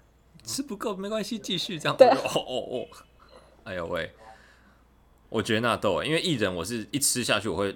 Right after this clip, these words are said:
Speaker 1: 整个吐出来，所以我，我没有办法吃薏仁。
Speaker 2: 那榴莲呢？你有什么不喜欢？哎，榴莲很好吃，你是没有吃过不喜欢，还是你吃过你真的很讨厌？
Speaker 1: 我光闻那个，我光闻那个味道我就不行了。
Speaker 2: 哎，但，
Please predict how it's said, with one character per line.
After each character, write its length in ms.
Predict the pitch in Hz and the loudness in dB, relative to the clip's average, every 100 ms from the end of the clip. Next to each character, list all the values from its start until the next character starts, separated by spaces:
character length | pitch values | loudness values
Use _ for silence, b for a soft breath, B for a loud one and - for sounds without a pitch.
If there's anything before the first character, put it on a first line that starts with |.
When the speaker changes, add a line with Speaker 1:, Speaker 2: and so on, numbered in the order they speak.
| - | -4
Speaker 1:
整 180 | - 82 | -6 -4
个 80 | 82 | -6
吐 220 | - 92 | -4 -4
出 220 | - 82 | -4 -6
来， 140 | 78 | -6
所 120 | 82 101 | -4 -4
以 60 | |
我， 160 | 85 80 71 | -2 -6 -10
我 160 | 69 85 | -6 -4
没 80 | 85 | -4
有 80 | |
办 120 | 85 85 | -4 -4
法 120 | 82 | -6
吃 200 | - - | -8 -10
薏 160 | 80 80 | -12 -14
仁。 60 | - - - | -18 -20 -2
Speaker 2:
那 160 | 359 277 | 2 6
榴 200 | 226 196 | 6 6
莲 220 | 208 180 | 2 -2
呢？ 80 | 190 | -2
你 80 | 202 | -2
有 80 | 233 | -2
什 100 | 240 | -2
么 60 | |
不 80 | 208 | -2
喜 60 | 208 | -2
欢？ 80 | |
哎， 120 | 180 208 | 2 2
榴 180 | 196 202 | 2 2
莲 140 | 208 | 0
很 160 | 202 190 | -2 -4
好 160 | 196 | -6
吃， 160 | - 214 | -6 -2
你 120 | 214 | 0
是 300 | 214 302 233 - - | 2 2 0 -6 -2
没 140 | 208 | 0
有 140 | 208 | 0
吃 380 | - - - 180 | -2 -6 -4 -2
过 180 | 180 185 | 0 0
不 200 | - 208 | 0 -6
喜 220 | - 156 | -10 -12
欢， 180 | - 156 | -10 -8
还 120 | 175 185 | -8 -8
是 240 | 190 180 | -6 -6
你 300 | - 185 165 - - | -4 -4 -4 -8 -18
吃 260 | - 185 | -8 -4
过 220 | 190 190 175 | 0 2 4
你 180 | 107 | 4
真 180 | - 139 | 4 6
的 60 | 123 | 6
很 0 | |
讨 0 | |
厌？ 0 | |
Speaker 1:
我 20 | |
光 0 | |
闻 120 | 110 | 4
那 100 | 120 | 4
个， 140 | 110 98 | 4 4
我 180 | 101 | 0
光 260 | 90 131 127 | 0 0 2
闻 200 | 110 101 | 0 0
那 80 | 107 | -2
个 80 | 95 | -2
味 180 | 101 90 | -2 -2
道 160 | 90 | -4
我 140 | 87 85 | -6 -8
就 100 | 85 | -10
不 120 | - | -10
行 180 | - - | -14 -16
了。 0 | 120 - _ | -20 -20 _
Speaker 2:
哎， 140 | 202 185 | -2 2
但， 220 | 247 | 2